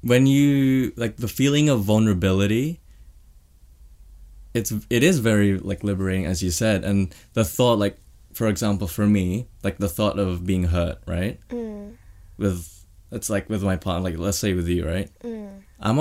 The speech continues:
Speaker 1: like, it doesn't make me scared. It's like a come,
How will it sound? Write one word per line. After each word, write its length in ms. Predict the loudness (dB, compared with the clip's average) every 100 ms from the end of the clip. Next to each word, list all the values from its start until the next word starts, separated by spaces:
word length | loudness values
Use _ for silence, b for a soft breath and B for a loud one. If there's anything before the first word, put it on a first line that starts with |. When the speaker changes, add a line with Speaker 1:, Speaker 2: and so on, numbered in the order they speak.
| -2
Speaker 1:
like, 200 | -4 -4
it 140 | -4 0
doesn't 800 | 2 2 2 2 0 -2 -8
make 200 | -6 -2
me 180 | 0 0
scared. 440 | 0 -2 -2 -2 -6 -20 -18 -14 -10 -4
It's 180 | -2
like 160 | -2 -4
a 60 | -6
come, 460 | -2 0 0 -2